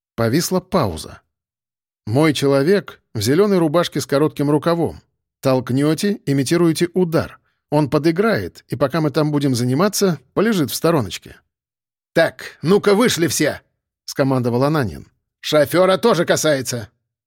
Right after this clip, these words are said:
Все вышли, и мы с ним остались одни. "Ты чё вытворяешь, сучонок?" — прохрипел Ананас. "Всё в порядке", —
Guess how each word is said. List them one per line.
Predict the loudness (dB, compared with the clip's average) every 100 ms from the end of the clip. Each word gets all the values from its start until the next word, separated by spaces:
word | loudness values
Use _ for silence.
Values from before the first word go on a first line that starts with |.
| _ _ _
Все | -4 0 0
вышли, | 2 0 2 0 0
и | -2 0
мы | 0
с | 0
ним | 0
остались | 0 -2 -2 0 -2
одни. | -2 -4 -8 -14 _ _ _ _ _ _ _ _ -8
"Ты | -8
чё | -6 -8 -6 -6
вытворяешь, | -6 -6 -6 -4 -4 -4 -4
сучонок?" — | -2 -2 -4 -4 -4 -8 -16 -16 -18 -18 _ _ _ _
прохрипел | -2 0 0 0 0
Ананас. | 0 0 -2 -6 -12 -16 _ _ _ _ _ _
"Всё | -4 -2 0
в |
порядке", — | 2 2 0 -4 -10